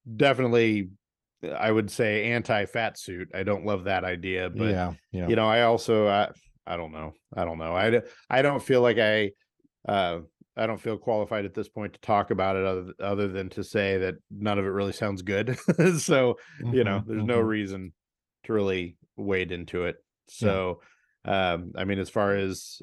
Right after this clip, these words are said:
Speaker 1: as far as Brendan Fraser goes, um, you know, it's great to see him back.
Speaker 2: Mm-hmm.
Speaker 1: Um,
Speaker 2: Mm-hmm.
Speaker 1: I'm excited to see what he's going to do next.
Speaker 2: Yeah, he's, he's won a bunch of awards for it, so.
Speaker 1: Yeah, yeah,
Speaker 2: It
Speaker 1: so
Speaker 2: seems like a,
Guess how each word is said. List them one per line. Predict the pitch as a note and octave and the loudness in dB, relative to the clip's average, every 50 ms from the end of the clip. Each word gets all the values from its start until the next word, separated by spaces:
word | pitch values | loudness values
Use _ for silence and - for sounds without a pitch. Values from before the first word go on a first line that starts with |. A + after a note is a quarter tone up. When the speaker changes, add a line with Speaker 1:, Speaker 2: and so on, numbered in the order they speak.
| - - | -10 -10
Speaker 1:
as | G2 F#2 - | -10 -6 -2
far | - G#2 G2+ G2 | 0 2 2 2
as | F#2+ F#2 F2+ E2+ E2 | 2 0 -2 -4 -8
Brendan | - - A2+ G2+ F#2 F#2 F2+ | -4 -2 -2 -2 -2 -4 -6
Fraser | - - G2+ G#2 G#2 G2 G2 G#2 G2+ | -4 -2 0 0 2 2 2 0 0
goes, | F#2+ G#2 G2 G2 G2 G2 G2 F#2+ F#2 F2+ - - - - - | 2 0 0 2 0 0 -2 -4 -6 -10 -12 -16 -14 -8 -4
um, | F2+ F#2 F2+ F2 F2 E2+ E2+ E2+ E2 E2 E2 - _ _ _ _ _ _ _ | -2 0 0 0 -2 -4 -6 -10 -10 -12 -14 -16 _ _ _ _ _ _ _
you | - G2 F#2+ | -10 -8 -6
know, | F2 F2 E2+ E2+ F2 F2 | -6 -6 -6 -6 -8 -8
it's | E2 - - - | -10 -12 -16 -16
great | G#2 F#2+ G#2+ A2 G2+ G2 - - | -6 0 2 2 2 2 0 -4
to | F2+ | -8
see | - - G2+ G2 F#2 | -6 -2 -2 -2 0
him | G2 F#2+ E2+ | -2 -4 -4
back. | E2+ F2 F#2+ - - - _ _ _ _ _ _ _ _ _ _ - | -2 -2 -2 -2 -4 -12 _ _ _ _ _ _ _ _ _ _ -4
Speaker 2:
Mm-hmm. | C3+ C3 C3+ D3 | -4 -2 -2 -2
Speaker 1:
Um, | F#3 G#3+ F#3+ - _ _ _ _ _ _ _ _ _ _ _ _ _ | -4 -6 -6 -14 _ _ _ _ _ _ _ _ _ _ _ _ _
Speaker 2:
Mm-hmm. | G2+ F2+ F2 F2 C3+ D3 E3+ G3 - - - | -8 -4 -4 -4 -4 -4 -4 -6 -8 -8 -6
Speaker 1:
I'm | F#2 F#2+ F#2 | -4 -4 -4
excited | F2+ - - B2+ A2+ A#2 A#2 A#2+ | -4 0 2 2 2 2 2 -2
to | A#2+ | -4
see | - - C3+ B2+ | -4 0 2 2
what | A#2 A#2 | 2 2
he's | A2+ A2 G#2 | 2 0 -2
going | A2 A2 G#2+ G2 | -2 -4 -4 -4
to | - G2+ | -6 -4
do | G2+ G#2 G2 | -4 -4 -4
next. | F2+ D#2+ D2+ - - - - - - _ _ _ _ | -4 -6 -10 -14 -16 -20 -20 -20 -20 _ _ _ _
Speaker 2:
Yeah, | A#2+ D3+ E3+ C3+ | -2 0 0 0
he's, | B2+ A#2 G#2 G#2+ - - - | 0 -2 -2 -4 -8 -14 -16
he's | - - B2 B2 A#2 G#2+ | -10 -6 -6 -6 -4 -6
won | G2+ G#2 A#2 B2+ | -4 -4 -4 -2
a | C3 A2+ | -4 -4
bunch | G2 G2+ A2 A2+ - A#2+ | -4 -4 -4 -6 -4 -4
of | A2 | -4
awards | F#2+ F#2 G2 B2+ C3 G#2 - - | -2 -2 -2 -2 -4 -4 -8 -10
for | - F2 E2 D#2+ | -10 -10 -10 -10
it, | D#2+ - | -12 -14
so. | - - E2 D#2+ E2 E2 _ _ _ _ - _ - | -16 -16 -14 -14 -14 -16 _ _ _ _ -20 _ 0
Speaker 1:
Yeah, | A2 G#2+ G2+ F#2 F2 E2 | 2 2 4 4 2 0
yeah, | E2+ F2 F2 F2 E2 E2 D#2+ | -2 -4 -4 -6 -6 -6 -8
Speaker 2:
It | - | -4
Speaker 1:
so | - D3 G2+ F#2+ | 0 0 4 4
Speaker 2:
seems | - G3+ G#3 G#3 | 4 4 4 4
like | A3+ A3 G3 F3 - | 4 4 4 4 2
a, | - - | -2 -8